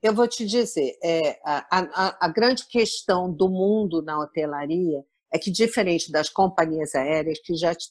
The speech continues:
têm protocolos, é, antigos, então, assim, esse negócio desse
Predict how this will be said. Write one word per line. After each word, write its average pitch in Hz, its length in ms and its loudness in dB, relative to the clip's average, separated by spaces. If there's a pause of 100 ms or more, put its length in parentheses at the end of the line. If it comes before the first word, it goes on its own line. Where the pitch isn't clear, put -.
(120)
têm 165 280 4
protocolos, 165 1120 0 (400)
é, 151 540 2 (260)
antigos, 202 1040 0 (420)
então, 190 280 2
assim, 190 420 -2
esse 202 320 2
negócio 185 500 -2
desse 175 280 -2